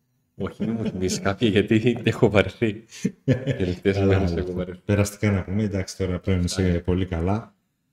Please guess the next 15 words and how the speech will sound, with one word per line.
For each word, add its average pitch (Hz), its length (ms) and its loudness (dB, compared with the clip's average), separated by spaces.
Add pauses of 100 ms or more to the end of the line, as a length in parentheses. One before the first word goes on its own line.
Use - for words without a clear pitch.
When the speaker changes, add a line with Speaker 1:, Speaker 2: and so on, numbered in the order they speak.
(280)
Speaker 2:
Ε, 90 680 2 (1400)
εντάξει, 120 240 -2
δύσκολες 131 500 6
ημέρες 98 300 4
μέχρι 101 240 2
να 101 60 2
γίνει 98 120 0
το, 95 400 -2
το 104 100 2
μάτς. 95 420 -2 (580)
Μέχρι 104 180 2
να 104 80 0
παίξει 104 220 -2
ο 104 60 0
παοκ. 98 280 0